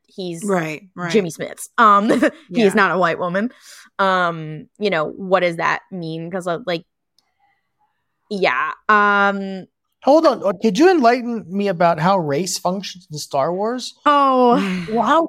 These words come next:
Speaker 3: how do we map this? Does it
Speaker 1: So,
Speaker 3: mean anything?
Speaker 1: race in Star Wars is interesting because for humans,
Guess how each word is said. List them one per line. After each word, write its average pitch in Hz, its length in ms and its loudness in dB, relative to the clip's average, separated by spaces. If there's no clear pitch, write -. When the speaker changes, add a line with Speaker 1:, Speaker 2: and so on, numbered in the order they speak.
Speaker 3:
how 294 160 2
do 339 100 2
we 285 160 0
map 233 380 0
this? 151 520 -8
Does - 80 -20
it - 0 -
Speaker 1:
So, 294 420 2
Speaker 3:
mean 294 180 0
anything? 359 280 -2
Speaker 1:
race 269 540 0
in 311 160 -8
Star 226 340 0
Wars 214 500 0
is 196 180 -2
interesting - 600 -12
because 190 720 -2
for - 180 -10
humans, 196 800 -6